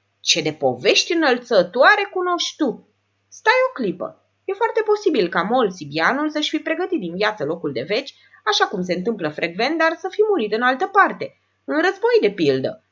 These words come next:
Nu uita că a decedat în o mie nouă sute optsprezece. Era singura ipoteză care îmi trecea prin minte, o tâmpenie.” Și Daniela s-a grăbit să o sancționeze. „Ca să vezi ce simplu e.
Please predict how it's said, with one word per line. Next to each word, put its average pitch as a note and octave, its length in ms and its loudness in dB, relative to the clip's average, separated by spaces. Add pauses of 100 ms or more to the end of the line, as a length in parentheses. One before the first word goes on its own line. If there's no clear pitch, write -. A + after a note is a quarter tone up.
(140)
Nu A#3+ 140 -2
uita A3+ 300 2
că A3+ 80 0
a F3+ 100 4
decedat E3 440 -2
în G#3 100 -4
o A#3+ 60 -2
mie C4 180 -2
nouă C#4 180 -2
sute D4 160 -4 (100)
optsprezece. E3 800 -8 (300)
Era A#2+ 200 -2
singura A3+ 440 -2
ipoteză C#3+ 460 -2
care D4 160 -2
îmi D#4+ 100 -2
trecea E4+ 280 -2
prin F#4+ 180 -2
minte, D3 300 -4
o - 120 -4
tâmpenie.” B3+ 680 -4 (200)
Și - 200 -2
Daniela C4 380 2
s-a C#4+ 140 -4
grăbit A#3 280 -2
să E4 100 -6
o D#4 40 -2
sancționeze. C#4 800 -6 (320)
„Ca C5+ 160 6 (160)
să D4+ 220 6
vezi A4 180 4
ce G#4 120 6
simplu G4+ 440 2
e. D4+ 360 4